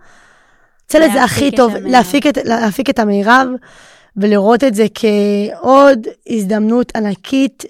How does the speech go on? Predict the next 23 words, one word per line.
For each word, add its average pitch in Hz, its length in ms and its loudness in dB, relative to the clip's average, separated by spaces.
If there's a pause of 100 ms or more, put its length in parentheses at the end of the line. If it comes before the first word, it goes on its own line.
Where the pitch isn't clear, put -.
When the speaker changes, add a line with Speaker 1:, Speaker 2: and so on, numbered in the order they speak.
(100)
Speaker 1:
להגיע 208 480 -2 (220)
טובה 233 340 -6
יותר 233 360 -4 (500)
לרגע 226 320 -6
שאחרי. - 500 -12 (800)
Speaker 2:
לפעמים 262 840 0 (200)
בנות, 208 480 -4
אה, 247 40 -2 (800)
נפגשות 208 480 -4
כמה 220 240 -2
פעמים, 196 460 -2
ואחרי, 240 400 -4
אה, 220 420 -4
פגישה 190 340 -4
מאוד 233 240 0 (960)
מוקדמת, 214 580 0
זאת 190 80 -8
אומרת, 196 140 -4
פגישה - 240 -2
ראשונה 226 600 0
או 202 120 -2
שנייה, 262 600 -2
אז, 196 200 -10